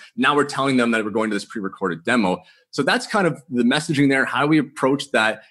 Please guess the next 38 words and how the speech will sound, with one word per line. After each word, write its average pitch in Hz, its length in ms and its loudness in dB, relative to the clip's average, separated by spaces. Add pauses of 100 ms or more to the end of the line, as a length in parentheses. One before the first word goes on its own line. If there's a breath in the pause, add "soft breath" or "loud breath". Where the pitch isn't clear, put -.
(160 soft breath)
That's 180 180 -2
the 202 80 0
challenge 120 500 0
that 98 200 0
we're, 95 120 -2
we're 101 140 -6
kind 101 160 -4
of 92 60 -6
having 95 300 -2
right 87 180 0
now. 90 160 0
And 80 100 -2
I 90 60 0
don't 104 180 -2
know, 98 200 -2 (380 soft breath)
you 95 100 -2
know, 82 80 -2 (120)
as 104 240 -4
I 101 60 2
mentioned, 107 340 -2
we, 104 200 -4
it's, 110 260 -6
you 120 120 2
mentioned 120 340 2
we 110 80 2
could 104 120 -8
talk 127 240 -2
for 127 60 -2
another 107 180 0
hour 110 380 2
on, 92 100 0
on 92 100 -2
exactly 98 360 -2
the 95 60 0
approach 123 400 -2
here 95 140 0
is - 120 -8
here. 90 260 -2